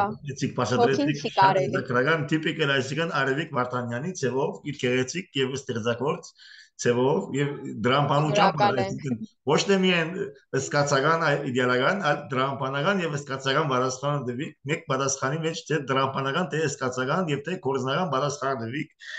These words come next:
Speaker 1: այնպես որ կշնորհավորեմ, կնամ ասել, որ բարդվեցա։
Speaker 2: Շնորհակալ եմ։
Speaker 1: <laughs> Ասի կատակի բաժին է, իհարկե։ Ը,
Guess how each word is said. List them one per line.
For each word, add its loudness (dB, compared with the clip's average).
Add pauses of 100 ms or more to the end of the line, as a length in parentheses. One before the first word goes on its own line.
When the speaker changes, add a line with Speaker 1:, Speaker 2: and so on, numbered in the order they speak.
(160)
Speaker 1:
այնպես 0
որ 2
կշնորհավորեմ, 2 (400)
կնամ 2
ասել, 2
որ 2
բարդվեցա։ 2
Speaker 2:
Շնորհակալ 0
եմ։ -4
Speaker 1:
<laughs> -4
Ասի -2
կատակի 0
բաժին -6
է, -4
իհարկե։ -4 (540)
Ը, 2